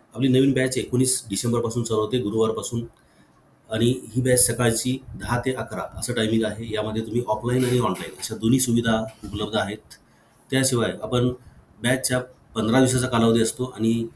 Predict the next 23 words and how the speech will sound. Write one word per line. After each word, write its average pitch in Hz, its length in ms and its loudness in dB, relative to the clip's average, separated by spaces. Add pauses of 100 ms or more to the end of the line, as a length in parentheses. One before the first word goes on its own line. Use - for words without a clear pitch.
(120)
सातव्या 117 400 0
दिवसापासून 113 560 0
आपण 104 260 -4
रिअल 113 220 0
टाईममध्ये 113 400 0
प्रॉफिट 104 320 -4
घ्यायला 107 240 -4
सुरुवात 104 340 -4
करायला 98 280 -6
सांगतो 98 340 -8
स्टुडंटना. 107 440 -6 (600)
आणि 113 260 2 (400)
लाईव्ह 120 340 2
सेशन, 107 440 -2 (200)
लाईव्ह 120 220 4
मार्केटमध्ये 110 500 -2
मी 123 180 0 (460)
दररोज 117 460 4 (500)
तुमच्यासोबत 113 500 0
असतो 117 300 0 (220)
आणि 110 120 -2
तेही 117 340 4
लाईफ 95 240 2